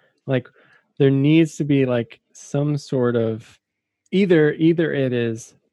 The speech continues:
I know, I don't know. Either it's, there's an emotional connection that you, you're, like, you're drawn to take this image,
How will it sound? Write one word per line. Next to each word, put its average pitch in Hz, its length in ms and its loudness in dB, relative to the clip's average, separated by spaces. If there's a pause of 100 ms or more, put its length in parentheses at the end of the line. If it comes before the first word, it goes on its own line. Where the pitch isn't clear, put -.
(180)
I 127 160 -2
know, 120 560 -2 (160)
I - 160 -14
don't 127 160 -10
know. 120 320 -10 (880)
Either 175 260 2
it's, - 320 -4 (1120)
there's 135 240 2
an 131 80 -2
emotional 131 440 -2
connection 107 640 -8 (400)
that 113 260 -4
you, 123 240 0
you're, 113 360 -2
like, 104 420 -8 (160)
you're 113 160 -6
drawn 110 500 -4
to 107 140 -8
take 107 280 -8
this - 280 -14
image, - 420 -18